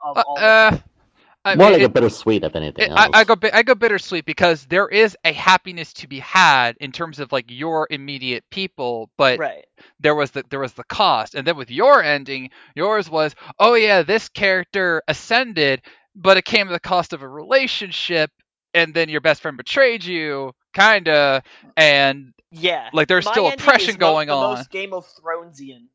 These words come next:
Speaker 1: of
Speaker 2: Yeah.
Speaker 1: the endings. Like,
Speaker 3: <laughs>
Speaker 1: you could definitely, like, it, it's, it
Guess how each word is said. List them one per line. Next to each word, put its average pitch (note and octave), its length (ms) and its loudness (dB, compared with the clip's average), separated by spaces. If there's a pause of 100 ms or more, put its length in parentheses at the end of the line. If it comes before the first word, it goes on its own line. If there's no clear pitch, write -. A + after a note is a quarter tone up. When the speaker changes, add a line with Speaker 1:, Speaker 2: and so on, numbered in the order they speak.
Speaker 1:
of - 60 -8
Speaker 2:
Yeah. - 380 4
Speaker 1:
the E4 140 -8
endings. B2 560 0
Like, - 240 -6
Speaker 3:
<laughs> F#3 420 -4
Speaker 1:
you G3 120 -12
could G3 160 -6
definitely, F#3 600 -8
like, D3+ 240 -12
it, E3+ 140 -14 (120)
it's, F3 300 -12 (220)
it G3 120 -10